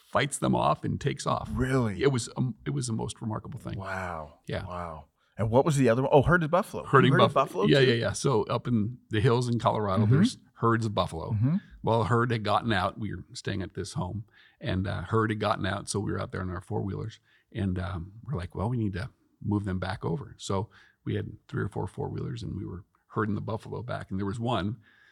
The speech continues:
Speaker 1: that, uh, he's a big boy.
Speaker 2: Yeah.
Speaker 1: I mean, big boy. And so we had him, you know, motoring down the, the roadway, getting back to his,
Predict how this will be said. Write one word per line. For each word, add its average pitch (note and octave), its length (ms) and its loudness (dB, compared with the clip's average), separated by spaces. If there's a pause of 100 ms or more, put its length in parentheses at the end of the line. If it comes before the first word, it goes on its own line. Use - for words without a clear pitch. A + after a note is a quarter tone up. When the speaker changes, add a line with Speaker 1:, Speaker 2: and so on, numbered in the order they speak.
(140)
Speaker 1:
that, - 320 -4
uh, F#2 280 -2 (180)
he's A2 160 0
a F2 40 -6
big E2+ 240 -8
boy. E2 200 -10 (200)
Speaker 2:
Yeah. D#2 120 -6
Speaker 1:
I D2 80 -6
mean, F2 260 -6 (340)
big F2+ 160 -4
boy. - 180 -14 (720)
And F#2+ 100 -2
so F2 320 -4 (240)
we G2+ 160 0
had F#2 180 0
him, G2 240 -6 (680)
you C#3+ 100 -2
know, - 160 -4 (120)
motoring G2+ 460 -4
down F#2 280 -4
the, E2 160 -12 (180)
the A2 80 -10
roadway, F#2+ 460 -6 (140)
getting - 240 -14
back F#2 220 -6
to - 80 -8
his, F#2+ 300 -6